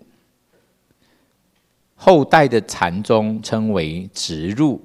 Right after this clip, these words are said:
或者是顿入，妙音论师解说为转至于他心，转到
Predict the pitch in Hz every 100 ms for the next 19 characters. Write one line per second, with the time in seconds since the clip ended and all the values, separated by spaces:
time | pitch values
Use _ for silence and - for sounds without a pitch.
0 | _ _ - 117 78 - - - 156 117
1 | 117 107 - _ _ _ _ _ _ _
2 | _ 160 160 135 139 135 131 139 143 117
3 | - 123 117 - 80 - 120 101 87 101
4 | - - 90 85 78 85 - 139 104 85
5 | 80 85 98 - 90 85 - 87 82 82
6 | _ _ _ _ _ _ _ _ _ _
7 | - 135 107 98 98 156 139 107